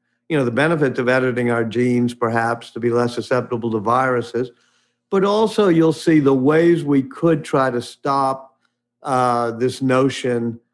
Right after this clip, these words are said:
of people buying better genes for their kids in a way that divides our society or ends up, uh, reducing the diversity of the human species.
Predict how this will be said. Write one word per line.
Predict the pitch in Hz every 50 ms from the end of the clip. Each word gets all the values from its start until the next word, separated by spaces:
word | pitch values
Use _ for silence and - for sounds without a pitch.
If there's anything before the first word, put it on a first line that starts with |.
| _ _ _ _ _
of | 143 131 127 123 123 117 113 113 110 104 104 _
people | - 151 143 123 127 123
buying | 110 113 120 120 120 120 120 120
better | 113 120 120 120 120 120
genes | 113 107 120 120 120 120 120 117 -
for | 123
their | 110 110 110 110 107
kids | - - - 139 131 127 123 120 120 120
in | 120 113
a | 113
way | 110 107 110 117 120 117 117 117
that | 113 110 110 110 110 107 - - _ _ _ _ _ _ _ _
divides | 135 127 110 120 120 120 120 123 120 120 120 117
our | 120 117 113 107
society | - - 123 113 - - 120 120 120 117 113 104 98 92 95 98 - - _ _ _ _ _ _ _ _
or | 156 143 139 139 135 - -
ends | 160 147 135 131 135 131 120 113 113 135
up, | 147 131 123 120 120 - - _
uh, | 160 143 135 127 127 123 123 123
reducing | 120 123 131 127 139 156 156 156 156 139 139
the | 135 131
diversity | 135 127 131 160 185 202 180 - - 104 92 98 92 - 113
of | 120 117 107
the | 120
human | 117 131 131 123 123 120 117
species. | 113 - - - 151 151 156 147 - 110 98 87 87 - _